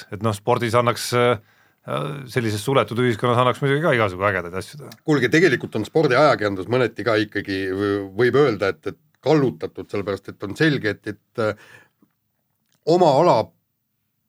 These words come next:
Speaker 2: poolt ollakse, teatud ajakirjanikud on oma ala poolt,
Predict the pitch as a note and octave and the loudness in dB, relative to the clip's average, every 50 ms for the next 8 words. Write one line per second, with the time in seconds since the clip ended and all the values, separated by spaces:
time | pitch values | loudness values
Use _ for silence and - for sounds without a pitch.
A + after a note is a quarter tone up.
0 | _ _ - B2+ A#2 A2 G2+ - _ _ - _ - C#3 C#3 C3+ A#2+ G#2 - - | _ _ 0 2 2 2 0 -2 _ _ -18 _ -2 0 2 2 2 0 -2 -8
1 | - - - G#2 G2+ F#2+ - _ _ _ _ _ - - C3 A#2+ - A#2 A#2+ C3+ | -14 -6 -2 -2 -2 -2 -4 _ _ _ _ _ -6 -4 -4 -2 -2 0 2 2
2 | C3+ A2+ G2 G2 G2 F#2 F2+ - _ - G#2+ G#2 A#2+ C3+ C3+ A2 G#2 G2+ G#2 A#2 | 2 2 2 0 -2 -4 -4 -8 _ -8 -4 -2 0 0 2 0 0 0 0 0
3 | C3+ C3+ G#2+ G2 - G#2 G2 F#2 | 0 2 0 0 -2 -4 -4 -4